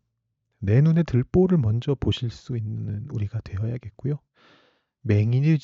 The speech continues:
되지 않고 주님을 바라볼 수 있는 신앙의 눈으로 주님을 보고 우리 이웃을 볼 수 있는 우리가 다 되기를 바랍니다.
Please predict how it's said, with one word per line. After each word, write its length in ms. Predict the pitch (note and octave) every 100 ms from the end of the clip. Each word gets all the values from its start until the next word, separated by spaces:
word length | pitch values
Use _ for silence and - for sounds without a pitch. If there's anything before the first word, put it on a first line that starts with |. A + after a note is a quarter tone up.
| -
되지 300 | A#2+ G#2+ A#2+
않고 440 | G#2 F#2 G#2+ C3+ G3 _ _ _
주님을 680 | - A#2 A#2+ A#2+ A#2 A2+ C#3 _ _
바라볼 460 | - G2 A#2 B2 B2
수 180 | - A2+
있는 240 | G#2 F#2 -
신앙의 600 | - - C#3+ D3 C#3+ B2
눈으로 420 | G#2+ A2 A2+ C#3 _ _ _ _ _
주님을 400 | - A2+ A2+ A2
보고 380 | - G#2 - F#3 _ _ _ -
우리 160 | A2+
이웃을 500 | C#3 B2+ C3 A#2+ B2+
볼 220 | A#2 A2+
수 180 | - -
있는 320 | A2+ A2+ D3+ C3 _ - _ _
우리가 300 | A#2+ G2 G#2+
다 420 | - - G2+ G#2 - _ _ _
되기를 500 | - A2+ - G#2+ G#2+ - _ _
바랍니다. 540 | - - G#2+ G#2+ G2+